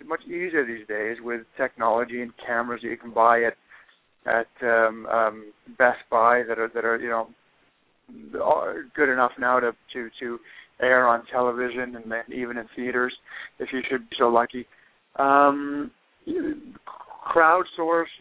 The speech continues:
the aunts and uncles, as you, as you said, Rex. You know, however you wanna put that, that, that, that financing together, make your film. The, the one bit of advice I would give there, and I've given this many, many times, is it's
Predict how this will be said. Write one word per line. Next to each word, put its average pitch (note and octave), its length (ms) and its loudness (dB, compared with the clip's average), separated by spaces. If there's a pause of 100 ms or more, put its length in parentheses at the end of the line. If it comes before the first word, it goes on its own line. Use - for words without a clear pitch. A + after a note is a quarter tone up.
(480)
the C3 60 -4
aunts D3+ 400 -4
and D3 140 -4
uncles, D3+ 400 -2
as C3+ 60 -6
you, C3 200 -6 (100)
as B2+ 60 -4
you C3 180 -8
said, C#3 160 0
Rex. C#3+ 220 0 (480)
You D#3+ 120 -2
know, C3+ 260 2
however D3+ 360 4
you D#3+ 120 2
wanna D3+ 140 2
put D3 200 -6
that, C3+ 140 0 (180)
that, C3 240 2 (220)
that, B2+ 160 4 (500)
that B2 180 2
financing F3+ 480 2
together, A#2+ 320 -4 (640)
make D3 220 0
your D3 180 -2
film. C3+ 260 0 (240)
The, E3+ 180 2 (320)
the D#3+ 80 0
one G3 300 0
bit G#3 100 4
of F3+ 60 -4
advice C#3 420 0
I B2 100 -2
would A#2 180 -10
give A2+ 160 -8
there, A#2 140 0
and A2+ 80 -6
I've A2+ 100 -14
given C3 240 -4
this B2 100 -6 (140)
many, C3+ 180 -4
many A#2+ 320 -6
times, G#2+ 280 -6 (140)
is B2+ 220 -2 (1500)
it's - 100 -4